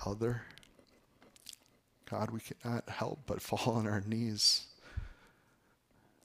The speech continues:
Lord, and cry out <laughs> like Peter did, "God, we're, we're unworthy. <laughs> We are sinful men."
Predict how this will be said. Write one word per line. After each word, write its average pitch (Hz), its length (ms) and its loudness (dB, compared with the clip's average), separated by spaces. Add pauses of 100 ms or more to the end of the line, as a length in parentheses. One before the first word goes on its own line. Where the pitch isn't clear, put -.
(580)
Lord, 110 160 -6
and 104 100 -4
cry 107 360 2
out 113 280 4 (680)
<laughs> - 80 2 (400)
like 107 160 -2
Peter 117 320 8
did, 117 320 4
"God, 101 320 0
we're, 110 260 -2 (220)
we're 117 200 6
unworthy. 113 640 4 (120)
<laughs> 117 140 2
We 113 180 0
are 107 100 6
sinful - 720 0
men." 117 280 -4